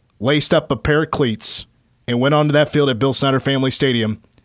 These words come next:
and performed game after game. He never missed a game. And I think this last year, he, he went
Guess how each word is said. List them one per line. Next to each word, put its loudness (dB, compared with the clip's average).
and -6
performed -2
game 0
after -2
game. -6
He -4
never 2
missed -2
a -2
game. -6
And 2
I 2
think 0
this -2
last 2
year, -2
he, -4
he -2
went 0